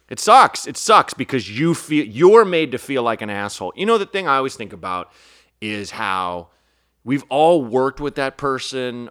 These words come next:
or, uh, uh, been around this person who is just, for one, really,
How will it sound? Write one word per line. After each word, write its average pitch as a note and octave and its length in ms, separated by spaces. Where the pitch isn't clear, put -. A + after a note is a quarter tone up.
or, F#2+ 500
uh, F2+ 520
uh, F#2 240
been G#2+ 400
around B2+ 540
this A#2 160
person A#2 580
who G2+ 520
is B2+ 220
just, D3+ 500
for F3+ 160
one, E3 540
really, A#2+ 280